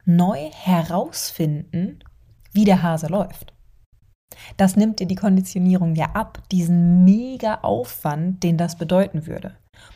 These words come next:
Sondern durch die Konditionierung hast du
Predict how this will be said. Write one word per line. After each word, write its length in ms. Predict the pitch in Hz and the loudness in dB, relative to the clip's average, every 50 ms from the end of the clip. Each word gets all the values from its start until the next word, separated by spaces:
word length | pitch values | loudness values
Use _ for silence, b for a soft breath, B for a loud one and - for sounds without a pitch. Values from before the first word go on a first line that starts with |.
| b b | b b
Sondern 320 | - - 180 180 185 180 180 | -2 0 2 2 4 2 2
durch 220 | 180 185 226 254 | 0 -2 -6 -6
die 120 | - 311 302 | -12 -14 -16
Konditionierung 920 | - - 214 190 185 180 - - 180 160 175 214 240 240 170 170 170 156 - | -8 -6 -2 -2 -2 -2 -4 -8 -6 -4 -4 -4 -4 -6 -8 -10 -10 -6 -4
hast 280 | 180 175 165 - - - | -4 -4 -4 -4 -8 -10
du 140 | 226 233 | -16 -18